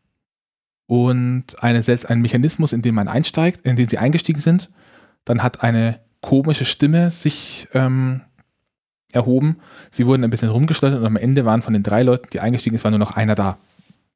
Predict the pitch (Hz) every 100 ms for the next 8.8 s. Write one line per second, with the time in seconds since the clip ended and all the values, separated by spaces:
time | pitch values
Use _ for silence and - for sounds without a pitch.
0 | _ _ _ _ _ _ _ _ _ _
1 | _ _ _ _ _ _ _ _ _ _
2 | _ _ _ _ _ _ _ 143 135 123
3 | 120 - 117 117 110 110 - 113 113 107
4 | 120 123 123 - 117 117 113 113 - 117
5 | - 110 104 107 104 - 113 120 135 123
6 | 117 113 - 117 113 113 - - 120 120
7 | 107 110 - 120 120 117 110 110 107 107
8 | 107 - - 110 117 127 117 -